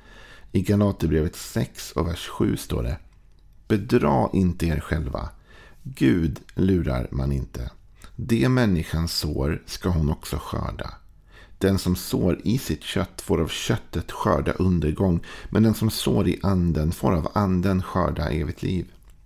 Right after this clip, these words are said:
Låt oss inte tröttna på att göra det som är gott. För när tiden är inne får vi skörda om vi inte ger upp.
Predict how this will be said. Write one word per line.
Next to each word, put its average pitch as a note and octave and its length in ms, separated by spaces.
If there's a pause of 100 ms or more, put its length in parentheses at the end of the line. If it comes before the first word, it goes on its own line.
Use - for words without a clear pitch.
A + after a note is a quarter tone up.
(760)
Låt G2 320
oss E2 200
inte F2 240
tröttna D2+ 420
på D#2 100
att D2+ 100
göra C#2 140
det D2+ 80
som - 160
är D#2 40
gott. - 420 (500)
För F2+ 140
när F#2+ 120
tiden A2 500
är - 40
inne D#2+ 400 (340)
får G2 140
vi D#2+ 120
skörda D#2+ 760
om D#2+ 180
vi - 100
inte C#2+ 540 (100)
ger F#2 260
upp. - 360